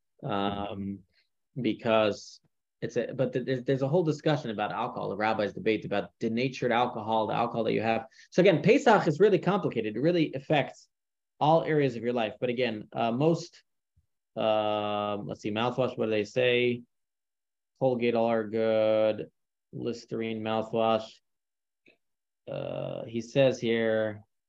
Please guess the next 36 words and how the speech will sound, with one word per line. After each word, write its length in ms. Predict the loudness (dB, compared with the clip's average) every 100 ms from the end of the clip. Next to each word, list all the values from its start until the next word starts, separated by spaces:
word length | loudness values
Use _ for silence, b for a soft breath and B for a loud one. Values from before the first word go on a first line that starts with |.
| _ _ _ _ _ _ _ _ _ _ _ _ _ _ _ _ _ _ _
yeah, 200 | -2 0
Listerine 460 | 0 -2 -6 -6 -6
is 120 | -8
fine. 300 | -8 -6 -6
Okay. 480 | -8 -4 -4 -4 -12 _ _ _ _ _
So 160 | _ -4
I 120 | -2
guess, 600 | 0 0 0 -4 -18 -20 _ _
I 60 | -8
guess 180 | -6 -6
it's 140 | -10
not 120 | -10
a 40 | -8
problem. 420 | -6 -6 -6 -12 -16 B B B -6
Okay. 360 | -2 -2 -4 -8
Anyways, 360 | -2 0 0 0
so 360 | 2 2 -2 -10 _ _ _ _ _ _ _ _ _
Listerine 380 | 0 0 2 0
is 100 | 0
fine. 200 | -4 -2
Anyways, 300 | 4 4 4
regardless, 520 | 4 6 6 6 6
my 100 | 4
point 320 | 4 4 2 4
is 240 | 4 2 -8 b b b
that, 340 | -2 0 0 -2 -4
um, 400 | -2 -2 -4 -12 _
at 160 | -8 -4
the 80 | 0
very 300 | 2 4 4
least, 320 | 2 0 -4
when 100 | -10
it 80 | -8
comes 220 | -8 -8
to 80 | -10
cosmetics, 720 | -6 -4 -2 2 0 -2 -16